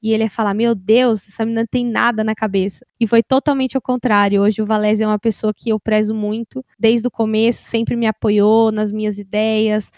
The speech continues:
no que eu corro atrás, e quando começou a história do G L R, ele virou pra mim e falou assim, "Meu, faz isso mesmo, vai atrás mesmo." Ano passado me emocionou muito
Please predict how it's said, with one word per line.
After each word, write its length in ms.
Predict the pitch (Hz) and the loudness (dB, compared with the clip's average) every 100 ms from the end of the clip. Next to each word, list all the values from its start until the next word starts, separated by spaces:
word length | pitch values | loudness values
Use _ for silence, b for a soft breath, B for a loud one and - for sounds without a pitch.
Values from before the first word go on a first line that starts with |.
| b _ - | b _ -2
no 160 | 240 | -2
que 160 | - 247 | 0 0
eu 80 | 240 | 0
corro 280 | - 220 | -2 -2
atrás, 840 | 202 - 214 208 214 208 214 196 196 | -2 -4 -2 0 0 0 -2 -4 -6
e 320 | 208 202 196 | -4 -4 -6
quando 280 | - 226 226 | -6 -4 -6
começou 460 | - 226 220 - 226 | -6 -4 -4 -2 -2
a 80 | 214 | -2
história 380 | - 226 214 | 0 0 0
do 100 | 202 | 0
G 160 | 214 208 | 0 0
L 240 | 202 208 | 0 0
R, 400 | 190 208 214 208 | 0 2 2 2
ele 140 | 208 202 | 0 -2
virou 160 | 202 | -4
pra 120 | 202 208 | -4 -6
mim 100 | 214 | -6
e 20 | |
falou 140 | 220 | -8
assim, 140 | 202 214 | -8 -6
"Meu, 320 | 214 220 190 - _ _ _ _ | -4 -4 -6 -12 _ _ _ _
faz 280 | 208 214 196 | -2 -2 -4
isso 160 | - | -8
mesmo, 480 | 214 214 214 214 208 | -2 0 0 0 -2
vai 140 | 202 202 | -2 -2
atrás 300 | 214 208 202 | -2 -4 -2
mesmo." 520 | 202 202 208 208 208 - 214 | -2 0 -2 -4 -8 -6 -2
Ano 180 | 226 220 | -2 0
passado 640 | 233 220 - 226 226 226 | -2 -2 -2 0 0 0
me 200 | 226 226 | 0 0
emocionou 500 | 220 226 - 220 220 | 0 0 0 0 2
muito 920 | 233 254 262 269 254 _ 269 269 277 | 2 4 4 2 -2 _ 2 2 2